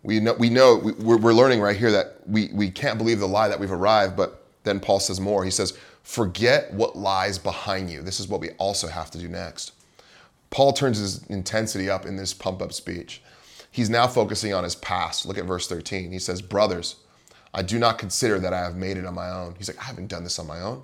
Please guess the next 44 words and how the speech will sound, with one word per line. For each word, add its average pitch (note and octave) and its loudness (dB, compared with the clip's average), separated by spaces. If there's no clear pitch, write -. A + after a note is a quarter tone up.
But F2 0
one B2 2
thing C3 0
I G2+ -4
do, F2+ -8
forget F#2+ -2
what F#2+ -8
lies F#2 -4
behind," E2+ -10
forgetting F#2+ -6
what E2 -10
lies F2+ -6
behind, E2+ -12
Paul C3 8
recognizes A#2+ 4
the G#2 -2
need G#2+ 2
to G#2+ 2
grow G2 2
in G2+ -2
Christ F#2 0
as F2 -6
a F2 -6
catalyst F#2 -4
for F2+ -6
his E2+ -6
faith. G2+ -4
Of - -16
course, E2+ -4
he's, - -8
he A#2+ -2
knows A#2 6
that. D2 -6
"I G2+ 0
didn't B2 2
do C#3 4
this C3+ 4
on F#2 -2
my F#2 -2
own," F2 -6
but F2 -8
now C#3+ 4
he A#2+ 0
realizes F#2 0